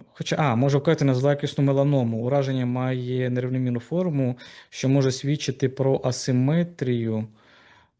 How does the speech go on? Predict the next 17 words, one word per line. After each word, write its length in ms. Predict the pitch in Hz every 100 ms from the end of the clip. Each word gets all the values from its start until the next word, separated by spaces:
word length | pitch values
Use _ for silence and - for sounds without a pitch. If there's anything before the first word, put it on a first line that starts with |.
| 233 -
Е, 380 | 123 117 120 120
це 140 | 139
одна 320 | 127 135 143
з 80 | 135
характеристик, 580 | - 127 - 151 160 131
що 160 | - 123
може 220 | 127 127
вказувати 440 | 117 143 131 123
на 160 | 120 120
злоякісну 540 | 123 123 120 117 127
меланому. 640 | 120 123 123 117 104 107
Тобто, 480 | 107 131 127 - 143
так, 500 | 131 - 135 110 -
він 960 | 123 131 143 143 135 131 131 127 127 -
є 180 | - -
злоякісна 500 | 123 131 127 120 -
меланома. 640 | 123 127 127 120 110 110